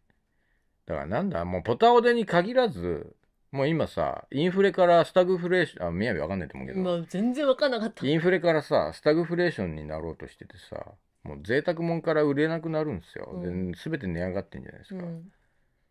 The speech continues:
Speaker 1: インフレっつうのは値上がってくんだけど、それだけじゃなくて、収入上がんないのに、周りが全部値上がってくわけですよ。
Speaker 2: ああ。
Speaker 1: 買わないじゃないですか。
Speaker 2: うん。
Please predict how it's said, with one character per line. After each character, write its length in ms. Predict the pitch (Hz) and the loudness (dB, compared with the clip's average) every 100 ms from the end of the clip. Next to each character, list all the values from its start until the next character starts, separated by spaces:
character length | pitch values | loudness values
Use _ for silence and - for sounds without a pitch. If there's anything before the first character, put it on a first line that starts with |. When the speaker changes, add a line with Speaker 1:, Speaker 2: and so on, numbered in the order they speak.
| - | -8
Speaker 1:
イ 120 | 123 | -6
ン 40 | 143 | -2
フ 100 | 165 | -2
レ 60 | |
っ 20 | 160 | -2
つ 80 | |
う 20 | 156 | -4
の 80 | |
は 40 | 87 | -2
値 120 | 85 | -2
上 120 | 92 | -2
が 80 | 92 | -2
っ 40 | - | -6
て 120 | - | -12
く 60 | |
ん 80 | - | -16
だ 80 | - | -16
け 80 | - | -12
ど、 300 | 67 60 - _ _ _ _ _ _ _ _ _ - | -10 -10 -12 _ _ _ _ _ _ _ _ _ -6
そ 160 | 110 | 0
れ 40 | 143 | 2
だ 120 | 190 | 2
け 80 | 165 | 0
じ 40 | |
ゃ 60 | 90 | -2
な 140 | 87 | -4
く 80 | - | -10
て、 420 | - 69 65 - _ _ _ _ | -8 -6 -8 -16 _ _ _ _
収 340 | - 175 226 240 | -4 2 4 4
入 160 | 233 | 6
上 160 | 226 214 | 6 6
が 120 | 214 | 6
ん 100 | 214 | 4
な 100 | 208 | 4
い 80 | 165 | 2
の 120 | 90 | 0
に、 360 | 82 82 73 - _ _ _ _ _ - | -4 -6 -10 -18 _ _ _ _ _ -4
周 220 | 117 147 | 2 2
り 80 | 156 | 4
が 80 | 147 | 2
全 220 | 139 117 | 0 -2
部 40 | |
値 120 | 85 87 | -2 -2
上 80 | |
が 80 | 95 | -4
っ 40 | - | -6
て 80 | |
く 120 | - - | -16 -18
わ 40 | |
け 60 | - | -18
で 60 | |
す 120 | - - | -20 -20
よ。 80 | - | -16
Speaker 2:
あ 580 | 208 196 196 185 196 190 | -12 -12 -12 -14 -16 -18
あ。 80 | - _ _ _ _ _ _ _ _ _ _ _ _ _ _ _ - | -20 _ _ _ _ _ _ _ _ _ _ _ _ _ _ _ -16
Speaker 1:
買 180 | - 220 | -2 -2
わ 80 | |
な 120 | 285 269 | 0 -2
い 40 | |
じ 60 | 85 | -4
ゃ 60 | |
な 40 | 64 | -8
い 20 | |
で 40 | |
す 140 | - - | -12 -14
か。 160 | - - _ _ _ _ | -16 -18 _ _ _ _
Speaker 2:
う 60 | 196 | -12
ん。 360 | 175 170 170 | -10 -12 -16